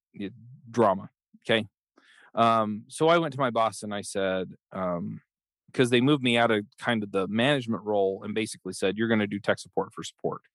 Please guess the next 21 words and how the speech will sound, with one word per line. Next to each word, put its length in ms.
Because 500
I'd 120
been 120
there 140
long 200
enough 200
to 100
where 340
I, 200
I 120
knew 520
how 240
all 220
of 100
the 80
systems 420
kind 240
of 100
played 360
together. 540
And 400